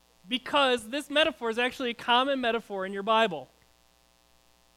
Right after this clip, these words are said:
Let me read to you from Isaiah chapter thirty-six. And this is an Assyrian general talking to God's people.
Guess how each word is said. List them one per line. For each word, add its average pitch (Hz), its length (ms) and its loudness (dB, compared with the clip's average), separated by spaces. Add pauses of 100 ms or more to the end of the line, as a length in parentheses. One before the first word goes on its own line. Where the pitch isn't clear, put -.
(920)
Let 233 80 -8
me 320 100 0
read 311 240 -2
to 269 60 -4
you 233 180 -2
from 214 580 -2 (100)
Isaiah 196 920 -2 (1080)
chapter 226 360 -2
thirty-six. - 920 -6 (2250)
And 202 120 -8
this 277 160 -6
is 269 120 -10
an 262 100 -6
Assyrian 294 640 -4
general 240 440 -4
talking 254 640 -6
to 226 460 -8
God's 190 480 -4
people. 180 480 -12